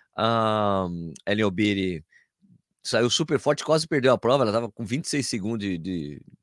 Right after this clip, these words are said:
vantagem pras outras, começou a cair o ritmo, ganhou, ganhou a prova lá com quatro segundos,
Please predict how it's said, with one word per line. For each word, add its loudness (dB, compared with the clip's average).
vantagem -4
pras -4
outras, -4
começou -4
a -4
cair 0
o -4
ritmo, -4
ganhou, -2
ganhou 2
a 2
prova 2
lá 0
com -6
quatro -2
segundos, -4